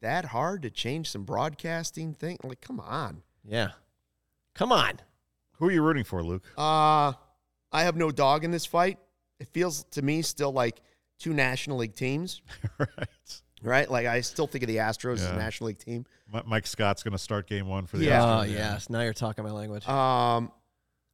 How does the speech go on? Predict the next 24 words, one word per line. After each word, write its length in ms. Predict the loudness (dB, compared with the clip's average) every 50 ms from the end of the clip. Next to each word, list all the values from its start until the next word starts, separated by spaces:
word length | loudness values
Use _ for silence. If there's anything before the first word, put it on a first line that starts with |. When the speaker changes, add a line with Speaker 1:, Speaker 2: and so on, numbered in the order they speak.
| _ _ -8
Speaker 1:
I, 200 | -6 -6 -6 -6 -8 -12 -14 -16 -20 -20 _ _ _ _ _ -8
okay, 240 | -4 -2 0 0 0
so 160 | 2 4 6
I 80 | 4
do 240 | 4 4 2 2 2
wanna, 300 | 4 4 4 4 2 0 -2 0
I, 180 | 0 2 2 0 2
I 140 | 2 2 2
would 200 | 2 0 -2 0
like 200 | 2 2 2 2 0
to 60 | -4
see 180 | -4 -4 -4
Dusty, 600 | -2 0 2 2 2 0 -4 -4 -4 -4 -4 -6 -8 _ _ _ _ _ _
all 240 | 0 4 4 4 4
these 260 | 4 2 0 0 -2
years 280 | 0 0 0 0 -2 -2
he's 140 | -6 -6 -8
put 200 | -4 -4 0 2
in, 200 | 2 2 2 0
the 60 | -2 -2
guy's 280 | 0 2 2 0 0 -2
in 80 | -4
his 120 | -2 -2 -2
seventies, 760 | 0 2 4 4 4 4 2 0 0 0 0 0 -2 -4